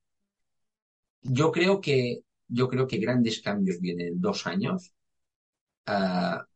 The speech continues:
por ejemplo, con empresas P M S que son, son cada vez más notorios,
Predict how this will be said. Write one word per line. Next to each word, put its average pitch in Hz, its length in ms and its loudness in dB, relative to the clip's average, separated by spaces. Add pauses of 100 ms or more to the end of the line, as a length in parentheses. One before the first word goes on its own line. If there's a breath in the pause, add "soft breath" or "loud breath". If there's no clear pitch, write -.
(120)
por 92 160 -4
ejemplo, 95 500 0
con 82 300 -8
empresas 92 840 -2 (1200)
P - 140 0
M 95 240 4
S 92 320 -4
que - 80 -8
son, 90 440 -2 (500)
son 95 640 0
cada 98 240 -2
vez 95 180 2
más 95 280 2
notorios, 95 800 2